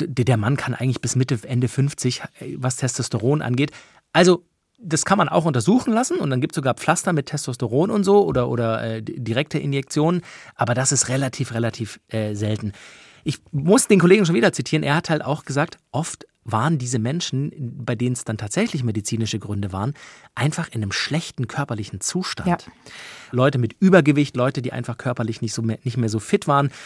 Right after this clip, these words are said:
Speaker 1: die Atemschwierigkeiten hatten, die Kreislaufschwierigkeiten hatten, die schon Herzerkrankungen hatten,
Speaker 2: Genau.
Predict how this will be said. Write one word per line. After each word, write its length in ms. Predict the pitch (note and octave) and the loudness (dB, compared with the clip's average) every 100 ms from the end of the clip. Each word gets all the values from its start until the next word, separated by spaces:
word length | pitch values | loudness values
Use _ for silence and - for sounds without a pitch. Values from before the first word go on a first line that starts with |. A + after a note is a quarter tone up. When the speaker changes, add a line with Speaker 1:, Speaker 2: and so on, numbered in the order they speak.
| - | -14
Speaker 1:
die 80 | - | -8
Atemschwierigkeiten 1040 | B2 C3 C#3 B2+ - B2 A#2+ - A#2 B2+ A2+ | -2 0 0 0 0 -2 -2 -2 -2 0 0
hatten, 200 | A#2 B2+ | 0 -2
die 80 | |
Kreislaufschwierigkeiten 920 | A#2+ - C3 C3 A#2 B2+ A#2 - A#2 | -2 -2 0 -2 -2 -4 -4 -6 -4
hatten, 160 | A2+ A2 | -4 -4
die 60 | A#2 | -4
schon 160 | C#3+ | -2
Herzerkrankungen 840 | A#2 C3 - B2 - A#2+ A#2 A#2+ A2 | 0 -2 -2 -8 -2 -2 -2 -4 0
hatten, 140 | G3 | 6
Speaker 2:
Genau. 240 | F#3 F3 | 6 6